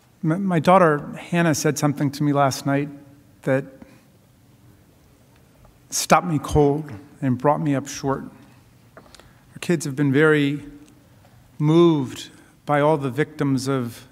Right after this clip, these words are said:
the violence, the officers and their families. But Hannah told me last night she felt really sorry for the kid of a man who said goodbye to his children before he left home to come and join Trump's actions.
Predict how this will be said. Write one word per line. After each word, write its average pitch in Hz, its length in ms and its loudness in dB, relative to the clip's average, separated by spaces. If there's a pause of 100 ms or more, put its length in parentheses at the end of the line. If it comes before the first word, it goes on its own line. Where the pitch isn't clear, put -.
(140)
the 143 80 -4
violence, 131 640 0
the - 140 -8
officers 135 720 -6
and 135 100 -4
their 135 100 -2
families. 147 540 -4 (760)
But 170 120 2
Hannah 254 340 4
told 220 220 -2
me 196 80 2
last 175 300 0
night 165 200 -2
she 160 160 -8
felt 156 220 -2
really 180 240 0
sorry 170 380 0
for - 240 -8
the 139 80 -6
kid 160 420 0 (640)
of 143 100 0
a 147 60 2
man 165 480 4 (440)
who 156 140 -2
said 185 260 2
goodbye 160 300 2
to 208 80 0
his 190 160 -2
children 156 540 -2
before 156 320 -2
he 151 40 0
left 160 300 0
home 151 240 0
to 147 100 -10
come 175 300 -2
and 151 160 0
join 139 560 0 (840)
Trump's 147 340 -2
actions. - 880 -12